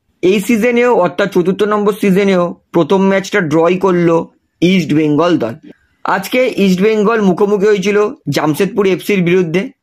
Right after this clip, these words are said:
এবং এটা ছিল ইস্ট বেঙ্গলের ঘরের মাঠ যুবভারতী ক্রীড়াঙ্গন স্টেডিয়ামে, যেইখানে প্রথম হাফে একাধিক সুযোগ নষ্ট করায় ফাইনাল রেজাল্ট শূন্য শূন্য ড্র করে ইস্ট বেঙ্গল দল। এইখানে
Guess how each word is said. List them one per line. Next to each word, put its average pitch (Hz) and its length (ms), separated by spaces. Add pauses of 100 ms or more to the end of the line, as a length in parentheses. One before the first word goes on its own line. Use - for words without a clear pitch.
(240)
এবং 175 200 (120)
এটা 185 140
ছিল 202 160 (140)
ইস্ট 156 160
বেঙ্গলের 185 460
ঘরের 160 300
মাঠ 175 220 (160)
যুবভারতী 165 460
ক্রীড়াঙ্গন 160 460
স্টেডিয়ামে, 165 500 (400)
যেইখানে 240 400 (240)
প্রথম 208 260
হাফে 240 220
একাধিক 214 400 (100)
সুযোগ 220 200 (120)
নষ্ট 185 200 (140)
করায় 190 260 (380)
ফাইনাল 214 500 (100)
রেজাল্ট 226 380
শূন্য 196 260
শূন্য 208 240 (140)
ড্র 175 80 (180)
করে 196 180 (360)
ইস্ট 156 200
বেঙ্গল 165 460
দল। 151 160 (520)
এইখানে 277 420